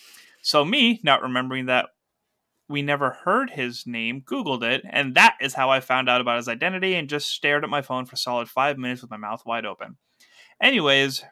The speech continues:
really enjoy the pod. Can't wait to listen along as the season goes on. Keep up the great work and go beyond plus ultra, Dylan.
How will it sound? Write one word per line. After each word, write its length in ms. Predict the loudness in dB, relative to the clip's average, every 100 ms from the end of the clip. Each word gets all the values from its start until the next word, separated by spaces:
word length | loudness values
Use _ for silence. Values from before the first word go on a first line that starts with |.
| -12
really 460 | 0 0 2 0
enjoy 320 | -2 -2 -4 -4
the 80 |
pod. 380 | -2 2 2 2
Can't 240 | -2 -4 -2
wait 160 | -4 -4
to 80 |
listen 320 | -6 -6 -6 -4
along 280 | -2 -2
as 80 | -4
the 80 | -10
season 320 | -10 -8 -6
goes 200 | -6 -4
on. 280 | -4 -4 -8 _ _ -8
Keep 180 | -2
up 140 | -2 -4
the 60 |
great 280 | -4 -2 -2
work 320 | 2 2 0 -6 _ _ -8
and 180 | -8 -4
go 160 | -4 -4
beyond 440 | -2 0 -2 -2
plus 240 | -4 -4
ultra, 380 | -8 -12 -14 -16 _ -8
Dylan. 320 | -8 -8 -14